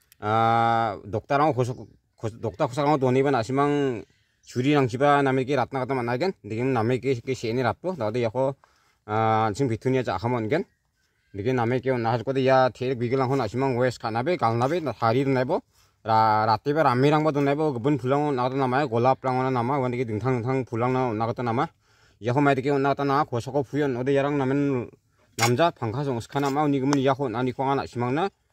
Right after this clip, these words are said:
아, 남의 느낌 미소 갔다 왔다. 맹아 다오 나 시망 니양 뭐나. 아, 야, 비토니아 자, 하몽 아마 르빙랑 뭐, 야. 야, 비토니아 내게 실바인족. 이는 아시망 자, 하몽 내게 아호 ክት보 아디 있다, 방, 이자르 빙랑네.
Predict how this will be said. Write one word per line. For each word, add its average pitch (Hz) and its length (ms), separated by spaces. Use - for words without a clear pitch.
아, 110 220
남의 123 240
느낌 143 160
미소 123 160
갔다 131 240
왔다. 123 260
맹아 139 220
다오 131 180
나 123 100
시망 127 360
니양 117 240
뭐나. 107 320
아, 101 160
야, 117 160
비토니아 139 460
자, 117 120
하몽 131 300
아마 135 220
르빙랑 120 360
뭐, 117 220
야. 98 180
야, 117 80
비토니아 117 380
내게 110 160
실바인족. 110 560
이는 123 240
아시망 131 340
자, 117 140
하몽 131 260
내게 127 160
아호 127 460
ክት보 - 340
아디 117 140
있다, 139 220
방, 107 200
이자르 123 240
빙랑네. 131 460